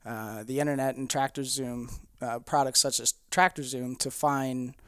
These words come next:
your pieces of equipment, and instead of, uh, you know, going and paying a premium price at your dealer, you can go find it at auction two or three states over and ship it to you, and it,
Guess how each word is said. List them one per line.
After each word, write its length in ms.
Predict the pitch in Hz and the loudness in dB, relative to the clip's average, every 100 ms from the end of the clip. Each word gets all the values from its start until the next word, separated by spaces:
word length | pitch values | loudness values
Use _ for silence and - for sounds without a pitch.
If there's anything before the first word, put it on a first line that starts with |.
| - - - - - | -20 -20 -20 -20 -10
your 140 | 139 127 | -4 -4
pieces 320 | - 139 135 | -2 -2 -2
of 100 | 127 | -4
equipment, 500 | 120 156 165 160 - | 0 0 2 0 0
and 400 | 135 135 127 127 | -6 -4 -2 -4
instead 360 | 127 117 - 131 | 0 2 4 2
of, 420 | 127 123 123 - - | 0 -2 -6 -12 -8
uh, 180 | 117 110 | -6 -4
you 60 | 120 | -6
know, 120 | 123 | -6
going 320 | 123 139 131 | -2 -2 -2
and 120 | 127 | -6
paying 400 | - 147 139 139 | -6 -2 -2 -2
a 60 | 127 | -4
premium 420 | - 160 143 127 | -4 -2 -2 -2
price 520 | 123 139 131 - - - | -2 0 2 0 0 0
at 180 | 120 | -4
your 80 | 123 | -4
dealer, 320 | 123 160 156 | -4 2 4
you 160 | 143 135 | 4 0
can 120 | 147 | -4
go 140 | 131 123 | -4 -2
find 300 | - 135 127 | 0 -2 -2
it 80 | |
at 140 | 123 123 | -2 0
auction 420 | 131 - - 127 | 0 0 -4 -4
two 160 | - 139 | -2 -2
or 80 | |
three 180 | 135 127 | -2 0
states 340 | 117 120 110 - | -2 -2 -2 0
over 320 | 143 131 123 | 0 0 -4
and 180 | 113 - | -2 0
ship 240 | - 151 | 0 -2
it 100 | - | -8
to 100 | - | -8
you, 200 | 120 117 | -8 -8
and 140 | 117 | -8
it, 120 | 117 | -10